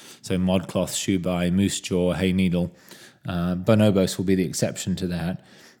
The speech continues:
Uh, but Bonobos is a menswear retailer. It's one of the biggest acquisitions they've made in this space so far. Um, it does have some physical retail stores, but the, the strategy for Walmart seems to be very much focusing on brands with niche appeal rather than going really broad. Walmart obviously has very broad,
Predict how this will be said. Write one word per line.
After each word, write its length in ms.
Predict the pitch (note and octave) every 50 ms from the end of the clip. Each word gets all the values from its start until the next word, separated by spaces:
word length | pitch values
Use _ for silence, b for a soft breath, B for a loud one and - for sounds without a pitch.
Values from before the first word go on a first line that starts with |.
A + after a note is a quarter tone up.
| B -
Uh, 80 | G2+
but 160 | F#2 G2 G2
Bonobos 480 | F2 A2+ A2 A2+ A2+ - G#2+ G2+ F#2+ -
is 120 | G#2 F2+
a 40 | G2
menswear 680 | F#2+ G2+ G#2 G#2 G#2 G2+ F#2 F#2 G2 F#2+ F#2+ F#2 F#2 F2+
retailer. 340 | F#2+ F#2+ F2+ - F#2+ F#2+ F#2
It's 120 | F2+ -
one 80 | G2+ F#2+
of 40 | F2
the 60 | E2+
biggest 300 | E2+ E2+ F#2+ F#2+ F#2 -
acquisitions 580 | F#2+ C#2+ C#2 - - E2+ F2 D#2+ - - F#2 E2+
they've 160 | - F2+ F2
made 240 | F2 F2+ F2+ F2 E2+
in 100 | E2+ F2
this 120 | F2 E2
space 320 | - - - F#2+ E2+ D#2+ -
so 160 | - F#2 F2+
far. 400 | E2 - - F#2+ F2+ F2+ E2+ E2 B B B B B B B B B B -
Um, 580 | F#2+ F#2 F#2 F#2 F2+ F2+ F2+ F2+ F2+ F2 F2+ - B B B B B B - - -
it 140 | - A2+ B2
does 240 | A2 B2 A#2 A2+ -
have 180 | A2+ A2+ G#2 -
some 140 | - A2+
physical 420 | G2 - G#2+ F#2 G2 F#2 - - G2
retail 360 | F#2+ F#2+ F2+ - - F#2 F2+
stores, 400 | - - - G2+ F#2 F2+ F2 E2+
but 240 | - A2+ - - A2+
the, 80 | A2
the 160 | D#2 A2 A#2 G#2
strategy 480 | - - C3 A2+ G2+ A#2+ A2+ G#2 G2+
for 120 | - - G#2
Walmart 400 | G#2+ A#2+ B2+ A#2+ A2 G#2 G2 F2
seems 240 | - G#2 G2 F2+ -
to 80 | -
be 120 | F2 G2 F#2+
very 240 | F2+ F#2+ G2 G2 F#2+
much 360 | F#2+ F#2+ F#2 - - - B B B B B B B _
focusing 400 | - A#2 A2 F#2+ - G#2 G2+ F#2
on 180 | F#2 F#2 F#2
brands 580 | E2+ G#2 G#2 G2+ G2 G2 G2 F#2 F#2 F#2 F2 -
with 160 | F2+ F#2 E2+
niche 300 | F#2+ G2+ G#2 G#2 - -
appeal 460 | - - - - G2 F#2 E2+ E2+ E2+
rather 260 | F#2 F#2 F#2 F2 F#2
than 100 | F2 F#2
going 220 | F2+ F2 F2+ F#2 F2
really 160 | F2+ E2+ E2+
broad. 380 | E2 E2+ G2+ G2+ F#2 E2 E2 F2+
Walmart 340 | G2+ G#2 G#2+ G2+ F#2+ F#2+
obviously 340 | D#2+ F#2+ E2+ F2 E2+ - E2+ E2
has 240 | E2+ F#2 F2 E2 F2
very 200 | F2+ F2+ F2 F2+
broad, 480 | F2+ E2+ G2 F#2 F#2 F2+ F2+ F2+ -